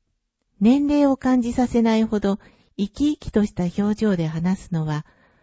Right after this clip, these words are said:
木製ボディの電気自動車を制作したことで話題を集めている加藤さん。二千二十一年に、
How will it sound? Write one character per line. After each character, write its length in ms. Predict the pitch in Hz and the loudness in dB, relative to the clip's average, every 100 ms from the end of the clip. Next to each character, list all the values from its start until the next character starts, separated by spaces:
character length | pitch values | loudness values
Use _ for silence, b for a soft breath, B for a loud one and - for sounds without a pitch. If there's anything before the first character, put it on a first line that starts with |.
| - | 0
木 260 | 190 - | 0 0
製 280 | - 285 294 | -4 0 2
ボ 180 | 294 294 | 4 2
デ 100 | 226 | 4
ィ 140 | 196 | 0
の 200 | 156 147 - | 2 0 0
電 200 | 208 269 | 2 2
気 120 | - | 0
自 200 | 254 240 | -6 -4
動 200 | 233 226 | 2 2
車 260 | 196 170 143 _ _ _ - | 2 -4 -10 _ _ _ -2
を 220 | 233 226 - | 0 0 -4
制 240 | - 247 | -4 -2
作 280 | 254 247 - | 0 -4 -4
し 120 | 233 | -8
た 140 | - 220 | -2 -2
こ 120 | 226 | -2
と 160 | 226 214 | -2 -2
で 200 | 170 - _ | -2 -6 _
話 160 | 196 196 | -2 0
題 320 | 214 262 269 | 2 2 2
を 60 | 269 | 2
集 220 | 262 - 254 | 0 0 2
め 120 | 208 | 2
て 120 | 175 | 0
い 160 | 151 156 | -2 -2
る 220 | 185 - _ - | -4 -6 _ -6
加 120 | 254 | -2
藤 320 | - 208 151 | 2 4 4
さ 160 | - 107 | 0 -10
ん。 100 | - _ _ _ _ _ _ _ _ _ _ _ _ | -12 _ _ _ _ _ _ _ _ _ _ _ _
二 160 | 202 214 | 0 2
千 280 | - 320 254 | 2 0 4
二 140 | 240 | 4
十 200 | 214 196 | 4 4
一 320 | 160 165 - 208 | 4 2 0 2
年 240 | 180 156 | 2 2
に、 180 | 151 | -4